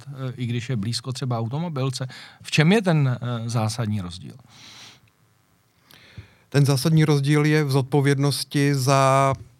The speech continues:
Speaker 2: jak bych řekl, output, za ty výsledky, za to, co se od tebe očekává.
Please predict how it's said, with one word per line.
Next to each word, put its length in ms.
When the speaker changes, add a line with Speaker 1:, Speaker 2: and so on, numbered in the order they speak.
Speaker 2:
jak 140
bych 120
řekl, 180
output, 340
za 100
ty 140
výsledky, 560
za 80
to, 120
co 140
se 200
od 200
tebe 200
očekává. 720